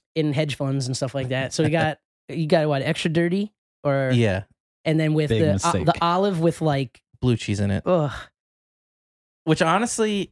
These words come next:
Speaker 2: uh, and I, you know, I, I was talking about it that night. I don't, I'm not a big olive fan.
Speaker 1: Yeah.
Speaker 2: Not a big olive guy, if
Speaker 1: Yeah.
Speaker 2: you will. Um,
Speaker 1: <laughs>
Speaker 2: the olive with the blue cheese, uh, in it was probably the best part of the whole thing.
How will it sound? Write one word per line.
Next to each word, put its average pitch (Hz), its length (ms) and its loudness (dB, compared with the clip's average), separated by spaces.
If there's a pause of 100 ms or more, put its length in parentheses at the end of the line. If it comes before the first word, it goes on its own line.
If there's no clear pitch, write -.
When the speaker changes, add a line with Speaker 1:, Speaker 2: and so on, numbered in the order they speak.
Speaker 2:
uh, - 60 2
and 131 300 2
I, 127 280 0
you 135 140 -2
know, 120 120 2
I, 107 160 2
I - 100 -8
was 110 120 -4
talking 120 300 2
about 104 180 2
it 101 80 -6
that 98 140 -2
night. 107 240 0
I 107 160 0
don't, 107 320 -2
I'm 104 100 -2
not 117 140 0
a - 20 -2
big 101 160 -2
olive 104 340 0
fan. 160 400 -6
Speaker 1:
Yeah. 139 280 0 (280)
Speaker 2:
Not 117 100 0
a 107 40 0
big 107 120 -2
olive 104 280 0
guy, 101 300 2
if 139 180 -2
Speaker 1:
Yeah. 147 160 2
Speaker 2:
you 135 60 4
will. 156 320 -2
Um, 110 540 0
Speaker 1:
<laughs> - 1300 -14
Speaker 2:
the 131 160 -6
olive 170 260 2
with 165 100 -2
the 156 80 -4
blue 123 200 -2
cheese, 110 440 -4 (420)
uh, 98 280 0
in 113 140 0
it 98 240 -4
was 104 180 -2
probably 160 340 0
the 110 80 -2
best - 240 -2
part 101 160 -2
of 90 40 -4
the 92 60 -4
whole 101 120 -8
thing. - 300 -8